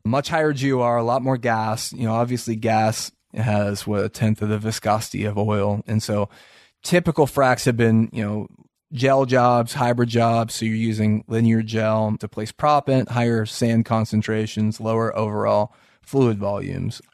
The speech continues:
Our neck of the woods, we c-, was kinda underexploited. We felt like the traditional big slick water H V F R type fracs, that's kinda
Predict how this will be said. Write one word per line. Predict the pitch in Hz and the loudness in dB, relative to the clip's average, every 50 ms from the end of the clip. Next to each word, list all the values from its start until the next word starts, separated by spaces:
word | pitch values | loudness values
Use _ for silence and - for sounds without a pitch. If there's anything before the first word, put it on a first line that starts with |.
| _ - | _ 0
Our | 143 165 185 190 | 2 2 4 4
neck | 180 160 - - | 4 4 2 4
of | 139 | 4
the | 123 123 | 4 4
woods, | 123 123 120 117 113 110 - - | 4 4 4 4 2 0 -2 -2
we | 123 127 120 - | -2 -2 -2 -4
c-, | - - _ _ - | -8 -16 _ _ -8
was | 104 120 110 - | -6 -6 -6 -2
kinda | - 123 113 113 92 | 2 2 2 4 4
underexploited. | 117 120 117 110 110 110 - - _ _ _ _ - - - - - 110 110 107 104 104 101 98 - - - - - - - - - _ _ - | 4 2 4 2 0 -2 -4 -10 _ _ _ _ -16 -14 -12 -8 -4 0 0 2 2 0 -2 -4 -6 -12 -20 -20 -20 -20 -20 -20 -20 _ _ 0
We | 120 127 | 2 2
felt | 117 - 127 120 92 - | 2 2 0 0 0 2
like | 113 113 110 107 101 - - - _ _ _ _ | 2 4 4 2 0 -4 -10 -20 _ _ _ _
the | 117 113 107 | -6 -6 -6
traditional | - - 113 113 117 113 107 - 117 110 107 | -2 -2 0 0 0 0 0 2 2 2 2
big | 101 101 - - 123 120 120 120 120 120 120 117 117 123 - - | 0 -4 -2 0 2 4 4 4 4 2 2 0 -2 -6 -10 -10
slick | - - - 120 117 113 - 117 | -10 -6 -2 -2 -2 -2 0 0
water | 113 113 113 107 110 110 110 110 110 107 107 110 113 135 - _ _ _ - | 2 4 4 4 2 2 0 0 -2 -2 -4 -6 -6 -10 -12 _ _ _ -4
H | 123 123 - - | -4 -4 -4 -2
V | - 123 120 | 0 2 2
F | 110 104 - | 2 2 0
R | 113 110 110 | 0 -2 -2
type | - - 110 104 - | -2 -4 -4 -6 -4
fracs, | - - 113 110 107 104 104 - - | -4 -2 0 0 0 -2 -4 -6 -8
that's | - 101 - - | -10 -10 -8 -6
kinda | - 107 107 104 101 101 98 | -2 -2 0 0 0 -2 -4